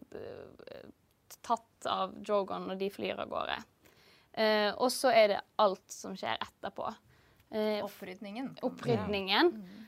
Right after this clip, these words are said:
Speaker 1: Eh, og hadde det på en måte, men for min del så hadde det vært sånn, hadde den sluttet med at det var Drogon som flydde vekk med Daenerys,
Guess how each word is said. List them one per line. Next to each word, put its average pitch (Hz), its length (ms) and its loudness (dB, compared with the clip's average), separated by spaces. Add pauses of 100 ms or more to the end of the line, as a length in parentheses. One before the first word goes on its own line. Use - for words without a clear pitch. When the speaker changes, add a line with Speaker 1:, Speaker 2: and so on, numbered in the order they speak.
(120)
Speaker 1:
Eh, 262 260 8
og 262 120 2
hadde 285 320 4
det 320 160 6
på - 80 0
en 233 60 2
måte, - 200 -8
men 277 120 2
for 285 100 -2
min 302 180 6
del 226 80 2
så 262 100 -6
hadde 262 120 2
det 269 80 2
vært - 100 -8
sånn, 247 140 -4
hadde 240 160 6
den 254 120 0
sluttet - 720 -8
med 226 160 -4
at 208 140 -10
det 220 80 -4
var 208 100 0
Drogon 226 420 -4
som 208 200 -10
flydde 208 260 -6
vekk 214 220 -6
med 220 100 -10
Daenerys, 220 540 0